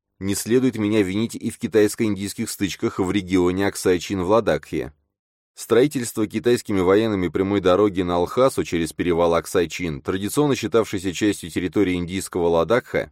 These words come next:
послужило непосредственным поводом к пограничным столкновениям между Индией и Китаем.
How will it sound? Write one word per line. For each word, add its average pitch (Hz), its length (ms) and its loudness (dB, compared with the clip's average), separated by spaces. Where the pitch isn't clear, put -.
послужило 113 540 0
непосредственным 113 960 0
поводом 101 480 2
к - 100 -14
пограничным 92 640 0
столкновениям 87 800 -4
между 80 260 -4
Индией 82 380 -6
и 78 40 -10
Китаем. 65 540 -6